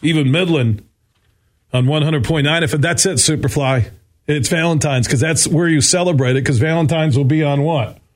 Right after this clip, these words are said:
Tuesday? Yeah, you're not gonna do anything on Tuesday. You're gonna celebrate Valentine's that weekend. That's it. So much for the popularity of the show. It's Valentine's Day.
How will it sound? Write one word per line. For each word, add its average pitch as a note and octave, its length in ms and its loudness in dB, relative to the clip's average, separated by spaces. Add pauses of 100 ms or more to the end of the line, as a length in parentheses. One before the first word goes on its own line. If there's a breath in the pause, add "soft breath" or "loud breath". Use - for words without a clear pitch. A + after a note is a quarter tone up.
(600)
Tuesday? F#3 540 0
Yeah, D#3+ 160 0
you're F#3+ 120 0
not F#3 120 0
gonna C#3 140 0
do D3 140 2
anything D3 200 0
on B2+ 140 0
Tuesday. D3+ 300 0
You're F3 60 0
gonna F3 120 0
celebrate E3 440 0
Valentine's E3+ 640 0
that F3+ 160 0
weekend. A3+ 540 -2 (360)
That's D#3+ 260 -2
it. C#3+ 280 -4 (1600)
So E3+ 200 -6
much D#3 200 -2
for D#3+ 80 -2
the C#3 80 0
popularity D3+ 680 0
of C3+ 60 0
the B2+ 60 -2
show. D3+ 500 0 (2250)
It's B2+ 100 2
Valentine's D#3+ 540 0
Day. - 260 -4